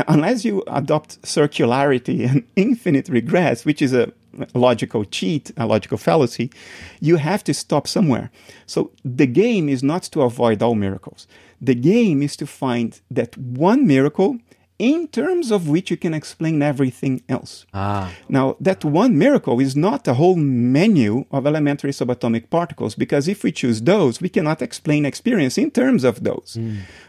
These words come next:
Speaker 1: But if we say, "Well, there is one consciousness, everything else are just patterns of excitation of this one consciousness," which is how you get multiplicity out of unity, how you get variety out of unity.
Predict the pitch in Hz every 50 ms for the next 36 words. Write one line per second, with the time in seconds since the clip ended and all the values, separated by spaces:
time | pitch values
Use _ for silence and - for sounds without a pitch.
0 | - - 139 156 160 160 247 294 - - 262 220 180 - - 151 127 135 151 156
1 | 156 160 - - _ _ _ _ _ _ _ _ _ _ _ _ _ _ _ -
2 | 143 175 147 160 160 139 143 156 151 156 - - 156 175 - - 262 233 226 294
3 | 285 233 - _ _ _ _ _ - 214 240 226 220 190 - - 175 165 147 131
4 | 113 - 110 117 - - - - - 131 117 120 151 151 151 - - - _ -
5 | 180 175 190 - - 135 123 120 127 127 123 139 123 127 - - - - 113 107
6 | - - 165 170 240 240 - - 123 113 107 107 - - - 117 104 120 120 117
7 | 107 104 104 98 - 113 104 101 - - 147 - - 175 254 247 - _ - -
8 | - - - - - _ - - - - 135 143 - 147 127 - 135 131 120 113
9 | 117 113 110 127 117 117 - 131 117 120 117 - - - 143 120 113 - - -
10 | - 120 110 104 110 - 113 104 104 104 113 117 113 135 - - 180 190 151 117
11 | 113 117 113 101 120 110 - - 107 120 107 101 107 123 135 147 143 135 - -
12 | 107 117 110 110 110 - - 113 101 - - - - 113 110 107 107 117 131 135
13 | - 160 214